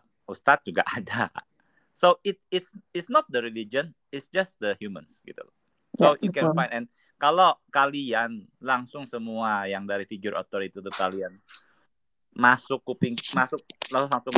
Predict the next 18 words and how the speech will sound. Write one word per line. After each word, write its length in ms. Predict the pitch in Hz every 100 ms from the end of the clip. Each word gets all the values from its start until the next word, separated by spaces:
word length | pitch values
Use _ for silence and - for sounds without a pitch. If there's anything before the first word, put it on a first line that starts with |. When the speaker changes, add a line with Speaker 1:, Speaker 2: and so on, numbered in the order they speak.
| 123
Speaker 1:
tanpa 400 | 123 120 123 131
dicerna, 640 | 120 107 - 117 120 90 95 _
tanpa 240 | 101 95 101
belajar 400 | 98 95 101 98
dicerna, 560 | 95 - 110 104 95 - 87 - - -
ya 240 | - 78 80 _ _ -
bakal 320 | 90 98 92
jadi 160 | 92 95
masalah 480 | 95 90 143 117 92 -
saya 80 | 85
bilang 240 | 85 -
ke 80 | 87
depannya. 560 | 85 98 107 95 85 90 - - - _ _ _ 120
That's 160 | 127 -
where 240 | 110 107
a 80 | 98
lot 160 | 104 107 98
of, 160 | 98